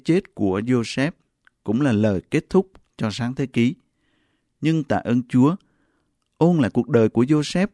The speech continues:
cho ta niềm hy vọng và đức tin rạng ngời nơi một Đức Chúa Trời thánh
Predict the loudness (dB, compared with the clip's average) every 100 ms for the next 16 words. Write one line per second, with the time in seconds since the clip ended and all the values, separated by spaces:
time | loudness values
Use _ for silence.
0 | _ -4 -2 -2 0 -2 -2 -2 0 0
1 | -2 -4 _ _ -6 -4 -6 -4 0 2
2 | 0 0 -2 -2 0 0 -2 -6 _ _
3 | _ 2 6 6 4 -2 -2 -2 0 2
4 | 2 0 -8 _ -4 -2